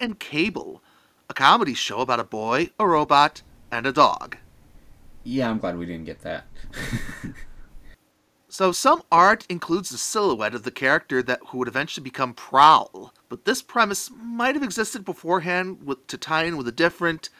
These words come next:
Speaker 1: never-launched toy line altogether. Very little besides that is known about this pitched cartoon, but its existence is at least worth mentioning.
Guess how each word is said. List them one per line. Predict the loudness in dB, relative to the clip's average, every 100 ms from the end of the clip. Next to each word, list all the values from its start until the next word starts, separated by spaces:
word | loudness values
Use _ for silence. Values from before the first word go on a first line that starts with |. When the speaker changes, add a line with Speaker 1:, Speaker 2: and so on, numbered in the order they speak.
| _ _
Speaker 1:
never-launched | -14 -2 0 2 2 4 2 0 -2
toy | 2 2
line | 4 2 0
altogether. | -2 -4 -4 -4 -4 -10 -16 _ _ _ -4
Very | 4 6
little | 6 4 2
besides | -2 0 0 0
that | 2 4 4 2
is | -4
known | -4 -2
about | -2 -4 -4
this | -12
pitched | -10 -12 -8
cartoon, | -6 -8 -6 -8 -6
but | -6 -6
its | -8
existence | -8 -8 -8 -12 -12 -12 -12
is | -12
at | -10
least | -8 -8 -8 -6
worth | -4 -4
mentioning. | -4 -4 -4 -10 -14 -18 -20